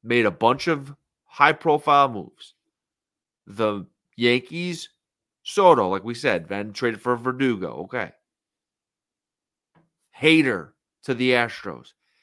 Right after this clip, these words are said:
But that's it. It's just all mediocre moves. And what I've realized is a couple different things.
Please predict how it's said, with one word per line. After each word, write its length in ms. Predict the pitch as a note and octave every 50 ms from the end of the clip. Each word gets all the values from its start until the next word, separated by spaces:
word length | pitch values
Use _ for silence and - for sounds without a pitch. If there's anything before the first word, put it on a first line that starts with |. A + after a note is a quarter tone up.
| _ _ _ _ _ _ _ _ _ _ _ _ _ _ _ -
But 160 | B2+ B2+ -
that's 340 | - F3 G#3 A3 - - -
it. 400 | C4+ C#4 C#4 C4 - _ - - _ _ _ _ _ _ _ _ _ _ _ _ -
It's 240 | F#3 F#3 F#3+ F#3
just 300 | - G3 G3 - - - - _
all 560 | _ F#3 F3+ F#3 F#3 F#3 F3+ F3 D3+ C3+ _ _ _ _
mediocre 1160 | B2 B2 B2 C3 C#3+ E3 E3+ F#3 E3+ E3 D3+ D#3 D3+ D3+ - D#3+ D#3 D3+ D3+ D3 D3 - _ _ _ _ _ _ _ _ _ _ _ _
moves. 720 | G2+ A2+ A#2+ A#2 G#2 F2 E2 - _ _ - - - _ _ _ _ _ _ _ _ _ _ _ _ _ _
And 260 | C#3 C#3 C#3 C#3 C#3
what 140 | C3 C#3+ D3+
I've 240 | D#3 C#3 B2 C3 C#3+
realized 840 | F#3+ B3 C#4+ D4+ C#4+ B3 A2+ F2+ F2 F2+ F#2+ G2+ F#2+ - - _ _ _ _ _ _ _
is 640 | - B2+ B2 A#2 A2+ A2+ A2 G#2+ G#2 G#2 G#2 G2+ - - _ _ _ _ _ _ _ _ _ _ _ _ _ _ _ _ _
a 60 | -
couple 180 | D3 C#3 A#2+ A#2
different 320 | G2 A2 F#2+ - F2+ E2+
things. 380 | - - A1 - _ _ _ _